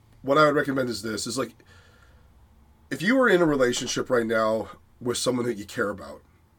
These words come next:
and maybe you're, you're struggling, it's not really working, but you have a lot of love and care for this person, I think that the first thing to do is to, like, have the self-reflection of, "What's my contribution to this?"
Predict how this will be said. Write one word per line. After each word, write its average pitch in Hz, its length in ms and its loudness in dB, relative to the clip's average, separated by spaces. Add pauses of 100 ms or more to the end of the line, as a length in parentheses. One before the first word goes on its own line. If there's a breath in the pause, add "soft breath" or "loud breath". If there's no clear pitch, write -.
(500)
and 113 480 -2 (120)
maybe 123 280 -2
you're, 123 260 -2
you're 120 100 -4
struggling, 107 520 -4 (260)
it's - 140 -12
not 139 160 4
really 143 160 2
working, 107 420 -6 (220)
but 117 100 -4
you 120 120 -2
have 123 120 0
a 127 40 -4
lot 123 120 2
of 117 80 2
love 110 180 -2
and 107 120 -10
care 104 180 -8
for 104 80 -10
this 92 140 -12
person, 90 380 -12 (760 soft breath)
I 127 60 -10
think 220 160 2
that 247 120 0
the 165 60 2
first 156 280 4
thing 156 100 2
to 143 80 2
do 131 300 -2
is 120 120 -4
to, 123 120 -2
like, 113 220 0
have 156 280 2
the 170 60 -8
self-reflection 131 760 2
of, 110 140 -4
"What's 156 240 0
my 127 240 0
contribution 104 640 -6
to 90 80 -14
this?" 73 340 -14